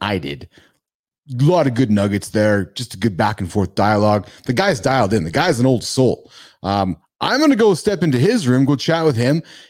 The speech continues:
And, uh, but listen, if you, if you want something to think about, just get over yourself. Yeah, go get over yourself and go find Brandon's podcast. Hey, I'm Keith Billis. I'm outta here. I'm gonna step onto his show, and we'll see you guys a little later.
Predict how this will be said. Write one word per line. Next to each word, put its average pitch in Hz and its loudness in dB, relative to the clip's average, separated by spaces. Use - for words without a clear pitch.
And, 170 0
uh, 185 0
but 170 0
listen, 254 -2
if 117 -2
you, 165 -2
if 123 -4
you 208 4
want 285 2
something 254 0
to 139 0
think 220 0
about, 277 0
just - -18
get 262 0
over 277 2
yourself. - 0
Yeah, 233 -2
go 175 0
get 214 0
over 214 2
yourself 98 -2
and 135 -8
go 196 0
find 185 -2
Brandon's 175 0
podcast. - -2
Hey, 202 0
I'm 170 2
Keith 180 0
Billis. 208 2
I'm 214 0
outta 233 0
here. 131 0
I'm 139 -2
gonna 190 2
step 196 0
onto 185 2
his 202 2
show, 233 2
and 151 2
we'll 120 2
see - -6
you 180 2
guys 170 0
a 131 0
little 143 2
later. 156 0